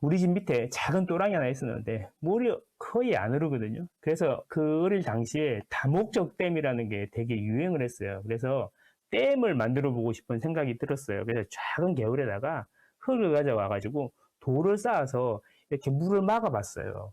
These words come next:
막아보니까 물이 조금씩 흐르니까 이제 한참 동안 물이 서서히 차면서 물이 막히는 거야. 그래서 너무 기분이 좋았는데 잠깐 시간이 지나니까 점점 물이 쌓이는 거죠.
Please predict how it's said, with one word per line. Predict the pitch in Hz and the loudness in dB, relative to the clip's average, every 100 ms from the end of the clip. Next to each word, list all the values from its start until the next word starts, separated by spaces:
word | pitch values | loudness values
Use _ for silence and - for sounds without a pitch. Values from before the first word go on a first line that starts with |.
| _ | _
막아보니까 | 165 175 165 135 107 151 127 - _ | -4 -2 0 -2 -4 -4 -6 -10 _
물이 | 170 226 214 | -2 -2 -2
조금씩 | - 226 277 208 | -4 -2 -2 0
흐르니까 | 151 147 117 107 113 113 101 _ _ - | 2 2 0 -2 -4 -4 -10 _ _ -10
이제 | 139 | -6
한참 | - 285 320 269 202 | -4 -2 0 0 0
동안 | 170 135 120 123 | 0 2 2 2
물이 | 160 170 | 0 0
서서히 | - - - 175 196 175 | -4 -6 -2 0 2 0
차면서 | - 226 220 165 127 117 - _ _ _ - | 0 0 2 2 0 -2 -12 _ _ _ -4
물이 | 165 208 | 0 2
막히는 | 170 107 - 208 156 | 2 0 0 0 0
거야. | 107 101 | 0 -2
그래서 | 123 | -2
너무 | 110 107 135 202 214 | -2 0 0 0 0
기분이 | 233 240 185 | 0 0 2
좋았는데 | 135 131 117 135 226 _ - _ | 0 0 -2 -8 -12 _ -20 _
잠깐 | - - 175 277 311 | -4 0 0 2 0
시간이 | 302 294 240 151 | 0 0 2 0
지나니까 | 143 143 110 123 107 98 _ _ | 0 0 -2 -4 -4 -6 _ _
점점 | - - 127 170 214 254 | -8 0 2 4 4 4
물이 | 208 196 214 | 2 2 2
쌓이는 | 160 139 160 127 | 2 0 0 0
거죠. | 104 98 | -2 -4